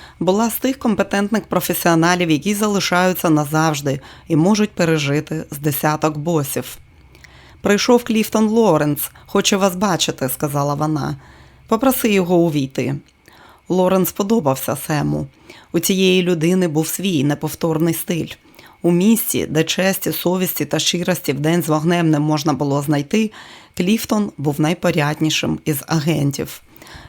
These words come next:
Він став легендою Голлівуду, а список його клієнтів скидався на довідник, хто є хто в шоу-бізнесі.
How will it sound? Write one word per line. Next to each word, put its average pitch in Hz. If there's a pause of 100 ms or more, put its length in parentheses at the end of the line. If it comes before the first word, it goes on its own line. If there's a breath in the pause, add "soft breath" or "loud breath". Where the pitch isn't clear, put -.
Він 170
став 175
легендою 170
Голлівуду, 139 (300 loud breath)
а 156
список 180
його 165
клієнтів 160
скидався 151
на 151
довідник, 147 (260 loud breath)
хто 202 (200 loud breath)
є 160
хто 160
в 151
шоу-бізнесі. 147